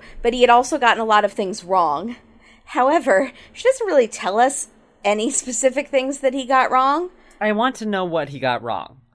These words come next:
Speaker 1: Yeah,
Speaker 2: Did you
Speaker 1: I'm
Speaker 2: pause on the letter?
Speaker 1: Yeah, I only really could read, make out the part <laughs> where it said, "My name is of no importance."
Speaker 2: Dang it. Okay.
Speaker 1: I,
Speaker 2: I,
Speaker 1: I
Speaker 2: I tried to find the letter, and it was no good.
Speaker 1: Mm. Um, Mank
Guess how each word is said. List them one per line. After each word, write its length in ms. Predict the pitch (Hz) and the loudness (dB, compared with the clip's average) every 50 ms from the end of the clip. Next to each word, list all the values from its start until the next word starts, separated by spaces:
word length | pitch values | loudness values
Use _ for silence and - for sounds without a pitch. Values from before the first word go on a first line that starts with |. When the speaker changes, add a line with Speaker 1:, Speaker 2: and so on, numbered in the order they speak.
| _ | _
Speaker 1:
Yeah, 420 | - 254 277 294 247 214 196 202 - | -12 -4 2 4 6 6 6 6 4
Speaker 2:
Did 80 | - 277 | 4 2
you 60 | - | 2
Speaker 1:
I'm 40 | - | 2
Speaker 2:
pause 340 | - 214 202 196 208 220 220 | 2 2 4 4 4 4 4
on 160 | 220 214 208 | 2 2 2
the 100 | 202 196 | 0 -2
letter? 380 | 190 190 196 208 233 254 240 _ _ _ _ _ _ _ _ _ _ _ _ _ _ _ _ _ _ _ _ _ _ _ _ _ _ - | -2 -2 -4 -4 -4 -6 -8 _ _ _ _ _ _ _ _ _ _ _ _ _ _ _ _ _ _ _ _ _ _ _ _ _ _ -8
Speaker 1:
Yeah, 260 | 240 269 269 269 254 254 | 0 6 8 8 10 10
I 180 | 262 254 262 | 10 8 8
only 260 | 262 262 277 285 285 | 6 4 2 0 0
really 260 | 285 277 269 247 233 226 | 0 0 0 0 0 -2
could 200 | - 294 302 214 | -4 -8 -10 -10
read, 300 | 226 240 240 240 - - | -10 -12 -12 -12 -10 -8
make 200 | 220 226 220 214 | -6 -4 -4 0
out 200 | 247 220 208 214 | 0 0 0 -2
the 60 | - 208 | -4 -8
part 300 | - 262 214 165 - - | -4 -2 -2 -2 -2 -2
<laughs> 40 | |
where 120 | - 294 302 | 0 2 2
it 160 | 226 - - | 2 0 0
said, 220 | - 226 202 196 | 0 -2 -2 0
"My 180 | 202 208 202 202 | -2 -4 -6 -4
name 240 | 196 202 202 262 220 - | -4 -4 -4 -4 -4 -8
is 120 | 202 - | -10 -14
of 100 | 196 185 | -14 -12
no 300 | 196 190 180 180 180 165 _ _ _ | -8 -8 -6 -6 -8 -10 _ _ _
importance." 680 | - 185 170 - 196 185 - 139 - - 208 - - - _ _ _ _ _ _ _ _ _ _ | -14 -14 -8 -6 -4 -4 -4 -6 -12 -18 -20 -20 -20 -20 _ _ _ _ _ _ _ _ _ _
Speaker 2:
Dang 220 | 127 123 120 120 | -18 -16 -14 -14
it. 180 | 110 98 95 - _ - | -14 -14 -16 -16 _ -16
Okay. 180 | 123 - - | -12 -6 -2
Speaker 1:
I, 280 | 110 220 226 226 220 208 | 0 0 2 2 2 2
Speaker 2:
I, 120 | - 143 147 | 2 4 4
Speaker 1:
I 180 | - 208 190 175 | 4 6 4 4
Speaker 2:
I 40 | 180 | 2
tried 240 | - 190 185 180 | 2 0 0 0
to 80 | 147 160 | 0 0
find 300 | - - 143 135 131 127 | 0 2 2 2 2 0
the 60 | 120 113 | -2 -2
letter, 260 | 110 107 104 104 98 | -2 -4 -4 -4 -6
and 140 | 98 104 107 | -8 -8 -10
it 60 | 107 | -10
was 180 | 104 104 104 107 | -12 -12 -14 -14
no 180 | 110 110 107 | -14 -14 -14
good. 220 | 98 98 - - - _ _ _ _ - | -14 -14 -16 -18 -20 _ _ _ _ -14
Speaker 1:
Mm. 260 | 202 190 139 110 98 _ _ _ _ _ _ _ _ - | -12 -12 -12 -14 -16 _ _ _ _ _ _ _ _ -4
Um, 460 | 220 220 214 208 208 208 202 196 - - _ _ _ _ _ - | -2 0 0 0 -2 -4 -6 -10 -12 -14 _ _ _ _ _ -6
Mank 500 | 220 233 233 240 247 277 339 359 - 320 | -4 -2 0 0 0 0 0 -2 -4 -6